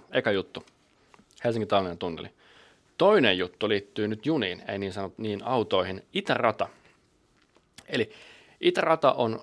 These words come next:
rata, mikä kulkee, ö, liitetään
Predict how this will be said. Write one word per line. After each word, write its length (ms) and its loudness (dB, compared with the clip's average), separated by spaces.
rata, 360 0
mikä 180 -2
kulkee, 760 -2
ö, 340 2
liitetään 640 -2